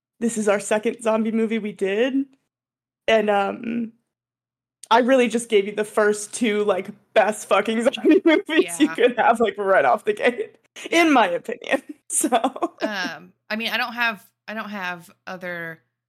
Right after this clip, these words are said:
Speaker 2: movies to compare it to necessarily, but I do have Last of Us, which was a life-changing show for me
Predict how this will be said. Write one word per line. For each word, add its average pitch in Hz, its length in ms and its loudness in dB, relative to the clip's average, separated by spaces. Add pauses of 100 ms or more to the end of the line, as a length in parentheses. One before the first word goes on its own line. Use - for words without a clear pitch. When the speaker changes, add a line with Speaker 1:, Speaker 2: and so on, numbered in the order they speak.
(460)
Speaker 2:
movies 208 260 -14
to - 100 -14
compare 294 300 -10
it 285 100 -12
to 302 260 -16
necessarily, 277 840 -14
but 175 260 -10 (100)
I 180 80 -12
do 190 300 -16
have 160 460 -14 (720)
Last 202 280 -10
of 247 80 -10
Us, 269 340 -12 (160)
which 180 500 -18 (400)
was 165 600 -14 (760)
a 175 60 -20
life-changing 175 760 -10
show 147 380 -20
for 165 100 -20
me 165 480 -20